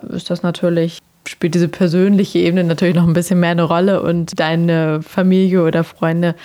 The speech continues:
haben natürlich auch ein bisschen mehr Interesse daran, dass du erfolgreich bist oder vermittelt wirst oder sie eben in diesem Fall dir dann auch darüber was zurückgeben können. Wenn, wenn du über einen Auftrag, den du jetzt zum Beispiel von deiner Tante bekommst,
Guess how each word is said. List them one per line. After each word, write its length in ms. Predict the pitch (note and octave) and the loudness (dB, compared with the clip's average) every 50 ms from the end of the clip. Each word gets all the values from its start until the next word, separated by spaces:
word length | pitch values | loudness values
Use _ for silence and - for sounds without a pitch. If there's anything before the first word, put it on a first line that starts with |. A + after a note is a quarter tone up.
| - - - - - - - - | -20 -20 -20 -20 -20 -20 -20 -12
haben 140 | - - F3 | -6 -4 -2
natürlich 540 | E3 D#3+ D#3 - - - F3 F3 E3+ E3 - | -2 -2 -4 -6 -4 -2 0 0 0 -2 -4
auch 140 | - - - | -6 -4 -2
ein 140 | D3+ D#3 D#3 | 0 0 0
bisschen 260 | F#3 F#3+ - - F#3+ | 0 0 0 0 0
mehr 160 | F#3+ E3+ - | 0 2 0
Interesse 480 | E3+ E3+ - D#3 D#3+ D#3+ E3+ - - E3+ | -2 -2 -2 -2 -2 -2 -4 -2 -2 -4
daran, 340 | D#3 D#3+ D#3+ - D#3 D3 | -4 -4 -6 -6 -6 -4
dass 220 | C#3+ D3 D3 D3 - | -4 -4 -6 -8 -10
du 280 | - - D#3 D#3 D3+ D3 - - - - - _ _ _ _ - | -6 -4 -2 -2 -2 -4 -8 -16 -20 -20 -20 _ _ _ _ -6
erfolgreich 720 | - F#3 - - F3 D#3+ F3 F#3 F#3 - F#3+ F3+ F3+ - | -6 -6 -4 0 0 2 2 0 0 0 -2 -2 -2 -4
bist 320 | _ - - F3 E3 - - | _ -4 -2 -2 -2 -2 -4
oder 180 | D#3 D3+ D3 | -2 -2 -2
vermittelt 600 | D3 - - C#3+ D#3 F3 F3 - F3 E3 - - | -2 -2 -2 0 0 0 2 2 0 0 0 -2
wirst 320 | E3 D#3+ D#3+ D3+ D#3 - A#3+ | -2 0 0 -2 -4 -6 -6
oder 200 | D3+ D3+ D3+ D3 | -2 -2 -2 0
sie 340 | C#3+ E3 F3 F#3 F#3+ F#3 - - | 0 2 2 2 2 0 -2 -2
eben 320 | - E3 D#3 D3+ D#3 D#3 C#3+ | -2 0 0 0 0 -2 -4
in 100 | D3+ D3+ | -4 -4
diesem 240 | D3 D3+ - E3+ D3+ | -6 -6 -4 -6 -6
Fall 420 | - - D3+ D#3 D3 D3+ E3+ E3+ - - - - - - _ _ _ _ _ _ _ _ _ _ _ _ _ - | -4 -4 -4 -2 0 0 -2 -4 -6 -12 -20 -20 -20 -20 _ _ _ _ _ _ _ _ _ _ _ _ _ -4
dir 260 | F3 E3+ E3+ E3+ E3+ | 0 2 2 2 2
dann 220 | E3 - D3+ D3+ D3 | 0 0 -2 0 0
auch 180 | - D#3 D3 | -2 -2 -4
darüber 400 | D3 - D#3+ D#3 D#3+ D#3 D#3 C#3 | -2 -2 0 0 0 0 -2 -2
was 160 | - D3+ D3+ | -2 -4 -8
zurückgeben 460 | - - E3+ F3 F3+ - E3 D#3 D#3+ D#3 | -6 -4 -2 -2 -2 -2 -2 -2 -2 -4
können. 420 | - - - D#3 D#3 E3 E3+ F3 _ _ _ _ _ - | -4 -6 -6 -4 -4 -4 -6 -8 _ _ _ _ _ -6
Wenn, 240 | - D3+ D3 D3 | -4 -4 -2 -2
wenn 200 | D3 D#3 D3+ D3+ | -2 -4 -4 -4
du 160 | D#3 D#3 D#3 D3+ | -2 -2 -4 -4
über 400 | - - - - - - - - | -6 -8 -10 -10 -6 -4 -2 -2
einen 280 | - - - - - | -2 -4 -4 -6 -4
Auftrag, 460 | - - F#3 F3+ - - - E3 D#3 | -2 -4 -4 -4 -4 -6 -4 -4 -4
den 160 | - D#3+ D3+ D3+ | -2 -4 -2 0
du 60 | D3+ | -2
jetzt 240 | D3+ D3 D3 - - | -2 -4 -4 -8 -6
zum 100 | - D#3+ | -4 -2
Beispiel 340 | D#3 D3+ D3+ D3+ - D#3 | -2 -2 -4 -4 -6 -8
von 220 | D3 - - D3+ C#3+ | -8 -8 -8 -8 -6
deiner 260 | D#3 D#3 D3 D3+ D3+ | -6 -4 -4 -4 -6
Tante 360 | - - G3 F#3+ G3 F#3 E3 | -4 -2 0 0 0 0 -2
bekommst, 680 | F3 G3 F#3 D3+ - - E3 D3+ E3+ F#3+ F#3 - - | -2 -4 -6 -6 -6 -4 -2 0 0 0 -2 -2 -6